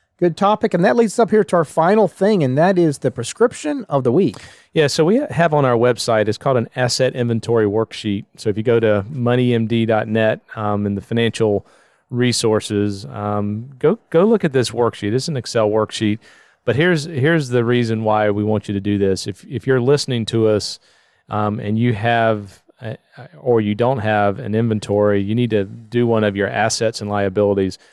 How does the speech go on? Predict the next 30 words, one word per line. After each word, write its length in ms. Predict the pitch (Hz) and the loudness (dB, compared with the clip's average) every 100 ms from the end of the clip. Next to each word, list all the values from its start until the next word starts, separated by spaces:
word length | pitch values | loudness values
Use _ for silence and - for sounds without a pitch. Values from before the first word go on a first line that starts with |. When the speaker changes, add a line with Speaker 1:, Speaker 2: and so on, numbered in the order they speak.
| _ _ _ | _ _ _
Speaker 2:
So 200 | - 113 | -2 0
Matthew 300 | 123 131 135 | 0 0 -2
and 80 | 117 | -2
I 100 | 110 | -2
have 100 | 110 | 0
had, 320 | 117 110 107 | 0 0 -2
and 260 | 135 120 127 | -6 -12 -6
I 40 | |
know 120 | 117 113 | -2 -2
you, 280 | 104 104 117 | -2 -6 -8
you 140 | 117 | -12
deal 180 | 107 107 | -2 0
with 140 | 101 101 | 0 0
this 220 | 101 95 - | -2 -4 -10
frequently 440 | _ 120 120 117 104 | _ -4 -4 -4 -4
as 140 | 101 | -2
well, 240 | 101 104 104 | -2 0 0
Speaker 1:
Mm-hmm. 60 | |
Speaker 2:
but, 160 | 98 104 _ _ _ _ - | -2 -4 _ _ _ _ -4
um, 260 | 131 123 151 | 0 0 -2
you 180 | 135 120 | -2 -2
know, 20 | 143 160 | -4 -10
when 160 | 143 123 | -6 -4
someone 240 | 147 131 | -2 0
passes 380 | 117 120 - 110 | 0 0 -2 -2
away 320 | 110 113 107 | 2 2 2
and 100 | 104 | 0
the 60 | 101 | -6
spouse 540 | - 117 113 110 - | -4 0 0 0 -4
is, 260 | 113 101 | -6 -8